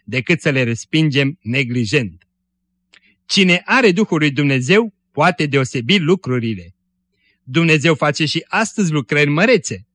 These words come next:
așa ne-a spus Mântuitorul nostru la Ioan paisprezece cu doisprezece. Citim așadar aici că unii ziceau: „Ce importanță are părerea unora despre Domnul Isus, despre cuvântul lui?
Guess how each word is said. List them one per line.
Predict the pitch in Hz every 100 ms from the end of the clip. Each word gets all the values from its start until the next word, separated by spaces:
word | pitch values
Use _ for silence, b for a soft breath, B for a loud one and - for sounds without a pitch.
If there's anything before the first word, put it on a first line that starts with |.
| _
așa | 180 - 262
ne-a | 175
spus | - 196
Mântuitorul | 156 143 147 131 175 147
nostru | 120 147 - 202
la | 156
Ioan | 135 156 147
paisprezece | 139 127 143 - 147 160 175
cu | 160 180
doisprezece. | 180 135 - 92 98 95 - _ _ _ _ _ _ _ _ b b b b -
Citim | 269 339 339
așadar | 262 233 185 196 226
aici | 175 220 - -
că | 202 190 _ _
unii | 190 220 208 185
ziceau: | 139 147 - 175 117 80 _ _ _ _ _ _ _ _ _ _ _ _ -
„Ce | - 254
importanță | 262 196 185 139 156 165 151 160
are | 143 147
părerea | - 131 139 135 131 -
unora | 160 160 147 139
despre | 131 127 131 127
Domnul | 131 139 127
Isus, | 120 - 143
despre | 127 127 - 127
cuvântul | 131 131 127 131
lui? | 117 127 110